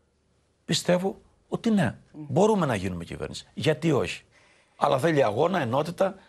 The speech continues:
Speaker 1: σοβαρότητα, αξιοπιστία και ήθος.
Speaker 2: Ναι.
Speaker 1: Πολιτικό ήθος.
Speaker 2: Εσείς είστε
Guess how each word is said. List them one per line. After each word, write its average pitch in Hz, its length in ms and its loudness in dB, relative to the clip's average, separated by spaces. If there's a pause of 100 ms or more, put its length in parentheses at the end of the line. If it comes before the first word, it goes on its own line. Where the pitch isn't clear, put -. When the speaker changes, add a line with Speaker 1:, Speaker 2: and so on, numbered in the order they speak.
(140)
Speaker 1:
σοβαρότητα, 120 580 2
αξιοπιστία - 460 -2
και 190 160 -2
ήθος. - 440 -4
Speaker 2:
Ναι. 147 140 -12 (160)
Speaker 1:
Πολιτικό 127 460 0
ήθος. - 380 -4 (220)
Speaker 2:
Εσείς 226 560 -2 (140)
είστε 233 440 0